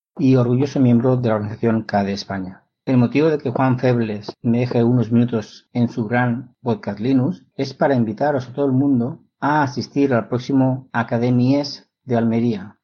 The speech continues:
que se celebrará del veinte al veintiuno de julio. Para quien no lo conozca,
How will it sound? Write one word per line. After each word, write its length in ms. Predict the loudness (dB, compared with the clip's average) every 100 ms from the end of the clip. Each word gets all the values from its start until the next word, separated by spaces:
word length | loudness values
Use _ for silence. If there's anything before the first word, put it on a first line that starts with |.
| _ _
que 120 | -18 -14
se 100 | -8
celebrará 460 | -6 -4 0 0
del 200 | -2 -4
veinte 380 | -2 -4 -4 -4
al 140 | -2
veintiuno 560 | -2 -4 -4 -2 0 0
de 80 | -4
julio. 560 | -4 -4 -4 -6 -14 _ _ _
Para 160 | -6 -2
quien 140 | 0
no 80 | 0
lo 80 | 0
conozca, 540 | 0 -2 0 -2 -2